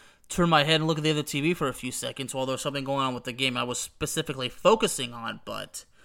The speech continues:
you know, it, I, I don't, you know, here's what's been the problem with Chelsea, you know, you know, and this concerns, uh, Timo Werner because, you know, Timo Werner, you know, has yet to make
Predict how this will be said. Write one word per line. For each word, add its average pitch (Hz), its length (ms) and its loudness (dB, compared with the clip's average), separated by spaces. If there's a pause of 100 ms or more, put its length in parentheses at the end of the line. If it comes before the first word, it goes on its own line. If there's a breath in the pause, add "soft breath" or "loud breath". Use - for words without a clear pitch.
(760 soft breath)
you 151 80 -12
know, 117 220 -4
it, - 80 -16 (1700)
I, 160 500 0
I 240 60 -2
don't, 254 420 4
you 208 100 0
know, 202 280 0 (380)
here's 302 280 2 (160)
what's 208 200 0
been 220 160 2
the 170 80 0
problem 170 440 4
with 151 140 -4
Chelsea, 170 460 4
you 151 80 -2
know, 147 160 -2
you 151 100 -4
know, 151 100 -4
and 165 160 -4
this 190 140 -4
concerns, 175 640 0
uh, 107 300 -4 (380 loud breath)
Timo 180 440 2
Werner 170 400 4
because, 123 580 -2 (480 soft breath)
you 143 80 -8
know, 156 160 0 (120)
Timo 202 420 4
Werner, 151 600 4 (880 loud breath)
you 143 80 -4
know, 151 260 4 (380)
has 160 380 2
yet 214 220 6
to 196 100 2
make 175 500 2